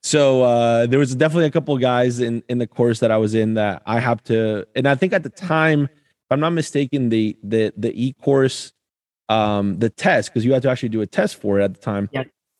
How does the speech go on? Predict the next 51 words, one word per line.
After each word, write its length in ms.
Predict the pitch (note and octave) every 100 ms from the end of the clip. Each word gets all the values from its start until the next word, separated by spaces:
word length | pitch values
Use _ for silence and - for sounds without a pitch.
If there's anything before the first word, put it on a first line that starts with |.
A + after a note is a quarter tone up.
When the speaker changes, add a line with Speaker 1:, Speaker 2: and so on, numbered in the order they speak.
| -
Speaker 1:
Um, 520 | C3 B2 A#2+ A2+ G#2 _ B2
they 200 | B2+ B2+
had 180 | D3+
a 60 | C#3
Spanish 360 | - C#3+ C#3+ B2+
version 280 | B2+ B2
of 60 | A2+
the 60 | G#2
test 420 | A#2+ - - _ _ _ _ _ _
as 140 | A2 G#2+
well. 400 | C3+ C3 G#2 - _ _ _ _ -
Speaker 2:
Mm. 40 |
Speaker 1:
Um, 480 | B2 A#2+ A#2 A2+ A2 _ -
but 200 | C3+ B2+
I 100 | -
don't 100 | D3+
know 80 | E3+
if 120 | D3+
we 140 | B2+ B2+
didn't 200 | C#3+ A#2+
have 200 | D3+ D#3+
it 60 |
or 40 | C3+
something, 220 | - C3
whatever 260 | C#3+ D#3 C3+
happened, 560 | C3 B2+ A#2+ A2 G#2
that 320 | B2 A#2+ A2 _
there 140 | A2 A#2+
was 100 | A2+
a 40 |
couple 220 | - G3
of 60 | D3+
guys 200 | B2 A#2
that 100 | B2
I 80 | A#2+
had 160 | C3
to, 60 | B2+
like, 200 | A#2+ -
actually, 340 | A#2 B2 B2+
like, 160 | A#2 G#2+ _
help 240 | - C3 -
translate 560 | A3+ A#3+ D#3+ C3+ B2
the 60 | A#2+
cour-, 260 | - B3 D3+
the, 240 | C#3+ B2+ - C3
the 100 | C3+
test 340 | - - -
to, 120 | A2
right? 240 | G2+ B2+ C#3
I 140 | B2+
was, 260 | B2+ B2